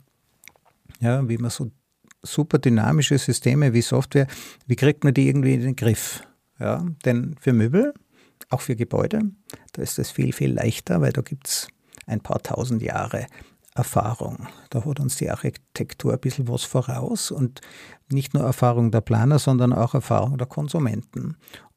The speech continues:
Und darüber spreche ich heute mit dem Simon Jimenez. Er ist Gründer und C E O von Storywise, einem Software-as-a-Service-Startup aus Graz. Er ist Serial Entrepreneur,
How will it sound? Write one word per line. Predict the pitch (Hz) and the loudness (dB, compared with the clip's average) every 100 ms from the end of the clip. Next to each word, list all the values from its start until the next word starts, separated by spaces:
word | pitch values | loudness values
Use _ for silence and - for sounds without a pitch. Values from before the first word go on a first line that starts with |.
| _ | _
Und | 123 113 | -2 0
darüber | 120 143 151 165 | 0 0 0 -2
spreche | - - 131 - | -4 -4 -4 -4
ich | - - | -6 -4
heute | 110 110 - 151 165 175 - - - _ | -2 -2 -2 0 0 -2 -6 -16 -20 _
mit | 135 131 | -4 0
dem | 135 123 | 2 2
Simon | 123 135 139 156 156 151 - _ - - | 2 2 4 2 0 -2 -6 _ -20 -8
Jimenez. | - 131 123 120 131 147 190 - - - - _ - - - | 0 4 4 4 2 2 2 2 0 -2 -8 _ -20 -20 -14
Er | 180 | -4
ist | 123 - | -4 0
Gründer | 110 135 156 160 - | 4 4 4 2 4
und | 131 | 0
C | 135 - 131 | 0 2 4
E | 135 | 4
O | 123 139 | 4 0
von | - 123 | 0 0
Storywise, | - 123 120 143 170 202 180 - - - - - | 2 0 2 2 2 0 -2 -6 -10 -20 -20 -6
einem | 135 131 127 131 - | -2 0 0 -4 -8
Software-as-a-Service-Startup | - - 143 - 135 123 120 - 120 143 156 - - 123 156 127 135 - - - _ _ - | -2 2 2 2 0 2 0 0 0 0 -2 -2 -2 -2 0 -4 -4 -10 -20 -20 _ _ -8
aus | 139 - | -6 -4
Graz. | - 202 240 - - - - - _ - | -4 -2 -2 -2 -6 -8 -16 -20 _ -2
Er | 139 | 0
ist | 120 | 2
Serial | 147 135 131 | 4 4 4
Entrepreneur, | 123 127 131 113 113 117 113 123 185 214 | 2 2 2 2 2 2 4 2 4 6